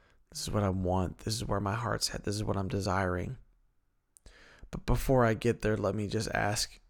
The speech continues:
for you to be you." There's a lot of times where I don't really know what to pray for, or I don't know how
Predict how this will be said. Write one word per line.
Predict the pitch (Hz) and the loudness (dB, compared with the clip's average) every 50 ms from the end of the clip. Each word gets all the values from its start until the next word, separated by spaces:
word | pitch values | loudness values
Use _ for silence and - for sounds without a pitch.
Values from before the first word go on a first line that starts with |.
| _ _ - | _ _ -14
for | - - 98 | -8 -6 -2
you | 92 98 104 | -2 0 0
to | 104 95 | 0 0
be | 95 90 | -2 -2
you." | 87 90 90 92 90 87 85 101 120 - - - _ _ _ _ _ _ _ _ _ _ _ _ _ _ _ - - - - - - - - - - - | -2 0 2 2 2 2 2 -2 -4 -10 -16 -20 _ _ _ _ _ _ _ _ _ _ _ _ _ _ _ -20 -20 -18 -16 -14 -14 -14 -16 -16 -4 2
There's | - 139 | 4 6
a | 104 | 6
lot | 107 123 135 | 8 8 8
of | 147 139 | 8 8
times | - - 127 117 123 127 123 - | 6 6 6 6 6 4 2 0
where | - - 107 107 104 98 98 95 90 85 78 - - - _ - | 2 2 4 4 6 6 4 4 4 4 2 0 -4 -8 _ -2
I | - 117 | 0 0
don't | 101 110 107 98 92 | 2 2 2 2 2
really | 95 101 101 98 | 0 0 0 0
know | 92 90 92 87 90 87 98 107 120 117 - - - - - - _ _ _ - - - - | 2 2 2 2 2 2 2 0 -2 -4 -8 -14 -20 -20 -20 -20 _ _ _ -20 -20 -10 -6
what | - 107 - | -4 -2 -2
to | - | -2
pray | - - - 101 98 101 | -4 -4 -2 0 0 0
for, | 104 - 110 123 139 156 165 - - _ _ - - - - - _ _ _ - - - - - - - - - - _ - - | 0 2 2 2 2 2 -2 -6 -12 _ _ -20 -20 -20 -20 -20 _ _ _ -20 -20 -20 -20 -20 -20 -20 -20 -20 -20 _ -2 0
or | 113 | 0
I | 95 90 92 | 2 2 0
don't | 90 104 95 87 - - | 0 0 -2 -2 -2 -4
know | 98 95 95 92 98 | -2 -2 0 0 0
how | 110 104 117 107 95 87 87 95 101 107 123 | -2 -2 -2 -2 -2 -2 -2 -4 -4 -6 -8